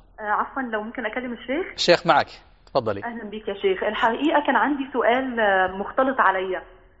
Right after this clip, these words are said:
Speaker 1: آه، بالنسبة لكلمة الزوال. آه، الوقوف بعرفة يكون من زوال الشمس وحتى غروب الشمس،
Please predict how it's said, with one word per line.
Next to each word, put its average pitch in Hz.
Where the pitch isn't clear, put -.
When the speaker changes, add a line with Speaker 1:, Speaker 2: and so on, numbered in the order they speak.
Speaker 1:
آه، 214
بالنسبة 262
لكلمة 285
الزوال. 196
آه، 202
الوقوف 214
بعرفة 226
يكون 240
من 214
زوال 240
الشمس 254
وحتى 240
غروب 220
الشمس، 285